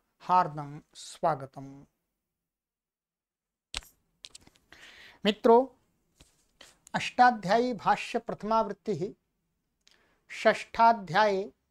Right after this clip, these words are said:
द्वितीयः पादः, स्वरप्रकरणं,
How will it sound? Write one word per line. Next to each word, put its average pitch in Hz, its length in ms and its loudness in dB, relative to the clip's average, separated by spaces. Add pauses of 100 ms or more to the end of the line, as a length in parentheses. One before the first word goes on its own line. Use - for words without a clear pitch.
द्वितीयः 202 720 0
पादः, 196 520 2 (2750)
स्वरप्रकरणं, 220 880 2